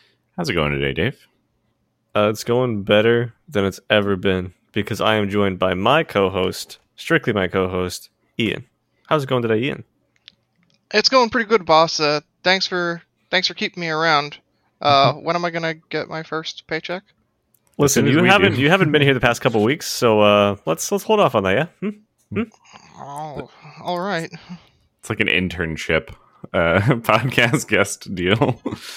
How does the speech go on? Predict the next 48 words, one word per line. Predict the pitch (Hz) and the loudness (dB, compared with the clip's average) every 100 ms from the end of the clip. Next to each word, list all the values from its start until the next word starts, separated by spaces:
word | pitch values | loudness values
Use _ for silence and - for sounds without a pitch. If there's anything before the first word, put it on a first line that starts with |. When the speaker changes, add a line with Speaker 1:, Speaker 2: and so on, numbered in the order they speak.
| - - - - | -18 -20 -18 -2
Speaker 1:
We're | 135 | 0
here | 143 170 | 2 0
for | 156 | 2
the | 117 | 2
experience, | 80 - - 139 82 69 67 - - | 0 -2 2 2 2 -2 -8 -12 -4
right? | 76 71 - | -2 -2 -4
Like, | 73 - | -8 -4
you'll | 107 | -4
grow | 95 90 82 | 0 2 2
into | 80 73 78 | -2 -6 -6
a | 73 | -6
full | - 80 | -2 -2
podcasting | 76 82 78 90 85 - 98 | 0 0 2 0 -2 -2 -4
<laughs> | |
position | 95 98 98 98 110 | 0 0 0 0 2
at | 190 | 4
Speaker 2:
Yeah, | 196 | 4
Speaker 1:
some | 110 | 4
Speaker 2:
yeah, | 131 | 2
Speaker 1:
point. | 113 | 0
Speaker 2:
eventually. | 143 139 98 101 | -2 -2 -4 -4
You'll | 151 | -4
get | - - | -8 -8
there. | 104 - - - | -12 -12 -20 -10
Speaker 3:
Well, | 214 208 196 165 | -2 0 0 -6
he | - 208 | -12 -8
told | 196 254 339 | -2 -2 -2
me | 180 151 | -4 -4
that, | 139 135 139 147 - | 0 4 4 4 -2
you | 165 160 | -8 -4
know, | 135 131 117 - - - | -2 -2 -6 -10 -14 -2
I | 160 | 0
would | 170 160 | 0 -2
get | 160 | -4
my | 147 151 | -2 -4
first | 143 147 | -4 -6
paycheck | - 160 - 151 | -4 -4 -2 -6
when | - 143 | -6 -2
he | |
got | 147 123 | 0 0
his | - | -2
coffee, | - 165 170 131 123 | 2 2 2 -6 -8
but | 156 - | -8 -4
thanks | 160 180 | -4 -4
to | - | -10
covid, | - 175 160 135 135 | -4 -4 -2 -4 -6
it | - 147 | -4 -4
has | 151 143 - | -4 -8 -12